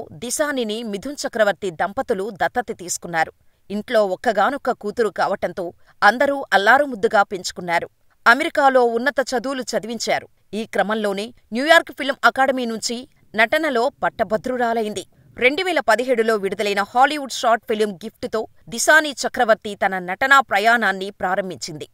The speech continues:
రెండు వేల ఇరవై రెండులో ది గెస్ట్ అనే షార్ట్ ఫిల్మ్‌లో నటించింది. ఇందులో నటనకు గాను ప్రపంచవ్యాప్తంగా ప్రశంసలు దక్కించుకుంది.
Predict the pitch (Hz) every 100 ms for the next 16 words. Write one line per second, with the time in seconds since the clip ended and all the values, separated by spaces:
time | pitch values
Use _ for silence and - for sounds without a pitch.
0 | _ - 214 277 359 339 285 240 254 262
1 | 226 220 202 - 170 220 175 294 - -
2 | 214 208 - 233 - 240 208 190 220 190
3 | 165 208 - 170 170 _ - - 202 226
4 | 220 190 185 214 214 196 185 196 196 _
5 | - - 285 294 233 233 - 240 220 208
6 | - 220 262 254 262 208 185 - 220 -
7 | 196 196